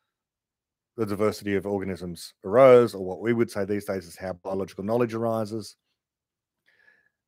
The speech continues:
There's no observation that you could make that would refute it. You can't find an organism that would refute evolution by natural selection. So people say, "Oh, it's untestable."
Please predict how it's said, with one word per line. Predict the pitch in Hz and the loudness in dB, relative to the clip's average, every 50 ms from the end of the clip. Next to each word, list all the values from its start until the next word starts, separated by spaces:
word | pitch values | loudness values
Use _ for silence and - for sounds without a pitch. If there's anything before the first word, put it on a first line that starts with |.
| _ _ _ _ _ _ _ _ _ _ _ _ _ _ _ _ _ - | _ _ _ _ _ _ _ _ _ _ _ _ _ _ _ _ _ 0
There's | 117 127 120 98 | 0 0 2 4
no | 135 147 160 175 151 135 | 8 10 10 10 10 8
observation | 147 135 117 - 120 101 120 120 120 117 - 120 110 | 6 6 6 0 4 6 6 6 6 4 2 0 -2
that | 110 107 | -2 -2
you | 113 104 | -4 -6
could | - - 98 | -6 -4 0
make | 107 117 113 107 104 | 0 2 2 0 -2
that | - 104 90 | -4 -8 -6
would | 101 95 | -6 -6
refute | 90 95 90 - - 101 95 - | -6 -8 -8 -8 -8 -8 -8 -8
it. | - - - - _ _ _ _ _ _ _ _ _ _ _ _ _ _ _ _ _ _ _ | -12 -20 -20 -20 _ _ _ _ _ _ _ _ _ _ _ _ _ _ _ _ _ _ _
You | - 113 107 | -10 -10 -8
can't | 104 - - 139 143 147 139 139 135 _ _ _ _ _ _ _ _ _ | -8 -4 0 2 4 4 4 2 0 _ _ _ _ _ _ _ _ _
find | - - - 135 131 135 131 120 | -20 0 2 4 4 4 4 2
an | 120 117 | 2 4
organism | 113 127 135 123 117 107 101 - - 98 | 6 6 6 4 4 -2 -4 -4 -4 -8
that | 95 98 104 | -8 -8 -8
would | 113 98 90 | -10 -10 -8
refute | 95 90 - - - 147 147 123 120 - - - _ _ _ _ _ _ _ _ - | -10 -10 -10 -6 2 4 4 4 4 0 -8 -20 _ _ _ _ _ _ _ _ -6
evolution | 113 101 101 104 104 - 104 98 | -6 -4 -4 -6 -6 -6 -8 -10
by | 95 | -10
natural | 92 90 - - | -10 -12 -14 -16
selection. | - 113 117 107 - 87 | -8 -8 -8 -8 -8 -16
So | - - | -16 -16
people | 90 101 98 101 | -14 -14 -14 -12
say, | 92 - 92 | -10 -8 -4
"Oh, | 98 110 | -4 -4
it's | 107 - | -6 -6
untestable." | 110 113 110 101 117 139 139 - - _ - | -8 -8 -6 -6 -6 -8 -8 -12 -20 _ -20